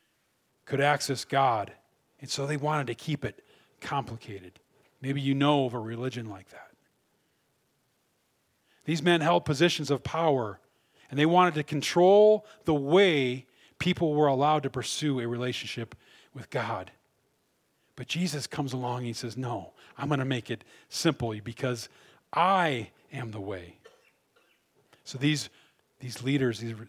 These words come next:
religious lu-, rulers who put all sorts of extra cumbersome legalities around following God, they were threatened by Jesus.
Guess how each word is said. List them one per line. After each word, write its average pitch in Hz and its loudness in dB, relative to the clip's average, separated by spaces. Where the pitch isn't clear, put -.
religious 123 -2
lu-, 139 2
rulers 143 2
who - -6
put 123 -6
all 160 6
sorts 156 0
of 117 -4
extra 127 -2
cumbersome 139 0
legalities 143 4
around 139 4
following 131 -2
God, 117 0
they 143 -4
were 135 2
threatened 131 0
by 113 -4
Jesus. 98 -12